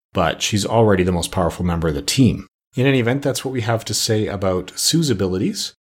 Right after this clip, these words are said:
Join us again the last Wednesday of next month and every month thereafter for more entries in comic book physics.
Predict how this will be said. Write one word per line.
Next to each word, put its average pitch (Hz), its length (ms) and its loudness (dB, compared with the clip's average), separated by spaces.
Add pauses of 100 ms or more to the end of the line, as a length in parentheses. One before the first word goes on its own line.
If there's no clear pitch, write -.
(140)
Join 117 180 4
us 120 140 0
again 110 580 0
the 107 80 -2
last 110 300 0
Wednesday 117 240 0
of 98 100 -2
next 113 280 -4
month 110 200 0
and 101 120 0
every 101 160 0
month 101 200 0
thereafter 101 540 -2
for 101 220 -2
more 90 200 0
entries 92 280 -4
in 87 80 -6
comic 92 320 -4
book - 160 -6
physics. 101 500 -2